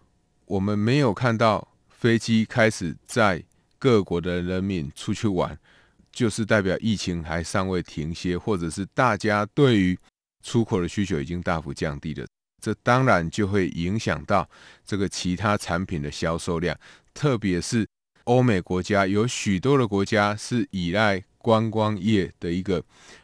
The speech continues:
呃，消费。那这些观光业的消费，很多的高阶的观光服务业，其实它获利是不错的。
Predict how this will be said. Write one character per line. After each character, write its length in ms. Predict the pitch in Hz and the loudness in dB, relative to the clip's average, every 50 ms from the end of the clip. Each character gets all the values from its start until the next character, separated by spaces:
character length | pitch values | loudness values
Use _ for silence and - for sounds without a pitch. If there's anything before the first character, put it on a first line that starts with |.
| - | -10
呃， 120 | - 90 85 | -8 -6 -6
消 360 | - - - 117 101 98 95 | -4 -2 0 2 2 2 2
费。 240 | - 107 95 82 - _ _ _ _ _ _ | 2 0 0 -2 -4 _ _ _ _ _ _
那 140 | - - 147 | -6 -4 -2
这 120 | 143 165 156 | 2 2 2
些 200 | 139 143 156 143 | 2 2 0 0
观 280 | - - 151 147 147 | 2 4 4 4 4
光 200 | 143 151 147 147 | 4 2 2 2
业 120 | 147 147 139 | 2 2 2
的 80 | 123 | 2
消 240 | 110 - - 123 117 | 2 2 2 0 2
费， 140 | 120 123 107 | 2 2 0
很 220 | 98 90 90 90 | 0 0 -2 -2
多 180 | - 127 131 135 | 0 0 2 2
的 100 | 123 110 | 2 0
高 280 | - - 127 123 123 120 | 0 2 4 4 4 2
阶 160 | - 127 127 | 2 2 2
的 80 | 117 101 | 2 2
观 180 | - 110 107 | 0 0 0
光 200 | 104 110 107 107 | 0 0 0 -2
服 180 | 104 - 92 90 | -2 -4 -4 -2
务 80 | 95 | 2
业， 220 | 101 107 104 95 - _ - - - - - _ _ - | 2 4 4 2 0 _ -16 -20 -20 -20 -20 _ _ -10
其 200 | - - 110 104 | -4 -2 -2 0
实 40 | |
它 120 | 107 117 107 | 0 0 -2
获 260 | - - 131 117 101 | 0 0 2 4 4
利 100 | 101 98 | 4 2
是 160 | 87 92 101 | 0 0 -4
不 140 | 87 - 92 | -4 -6 -8
错 320 | - - - - 101 87 | -8 -6 -2 -2 0 0
的。 100 | 76 73 | -2 -6